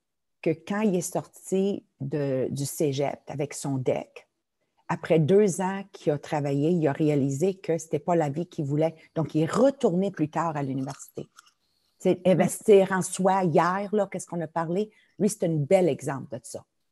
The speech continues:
Qui est retourné, donc son salaire est passé de vingt-cinq mille, on va dire, à cinquante mille. Euh, et il, il est allé au moins chercher sa qualité de vie de telle heure à telle heure et non jour, soir, nuit.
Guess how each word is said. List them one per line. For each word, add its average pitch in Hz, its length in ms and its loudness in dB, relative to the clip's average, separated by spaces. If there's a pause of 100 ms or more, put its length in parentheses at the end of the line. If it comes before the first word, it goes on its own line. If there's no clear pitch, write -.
(280)
Qui 180 120 2
est 165 60 6
retourné, 160 680 -2 (220)
donc 160 140 -2
son 160 140 -4
salaire 165 480 -2
est 147 60 0
passé 139 380 -6
de 139 100 -4
vingt-cinq 151 500 -6
mille, 156 240 -2
on 143 60 -6
va 139 100 -6
dire, 139 220 -6
à 131 60 -10
cinquante 131 500 -10
mille. 269 300 -6 (760)
Euh, 170 60 -2 (180)
et 214 100 8
il, 208 220 4
il 160 120 0
est - 120 -6
allé 156 180 4
au 175 60 4
moins 170 180 0
chercher 170 340 -4
sa 147 160 -6
qualité 147 480 -2
de 127 100 -4
vie 165 220 -2
de 151 340 -4 (200)
telle 151 200 2
heure 151 180 -2
à 139 80 -6
telle 147 240 -4
heure 156 240 -4
et 143 80 -2
non 156 200 -4
jour, 151 260 -4
soir, 131 400 -6
nuit. 139 300 -4